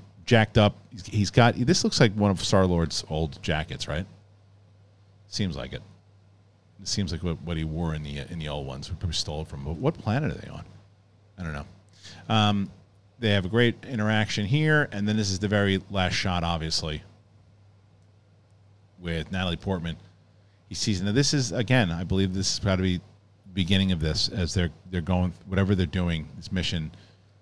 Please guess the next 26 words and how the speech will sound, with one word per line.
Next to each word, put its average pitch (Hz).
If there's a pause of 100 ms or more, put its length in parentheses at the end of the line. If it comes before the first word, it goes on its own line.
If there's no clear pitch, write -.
(300)
Lady 95
Thor 92
comes 95
to 92
find 98
him. 90 (880)
Natalie 90
Portman, 92
that 90
is, 87
Jane. 92 (1300)
She's 165
in 139
shape, 226
man. 135 (760)
And 101
she's 107
ready 110
to 104
rock, 98
and 82
she 95 (220)
reveals 87
herself, 85
and 85
that's, -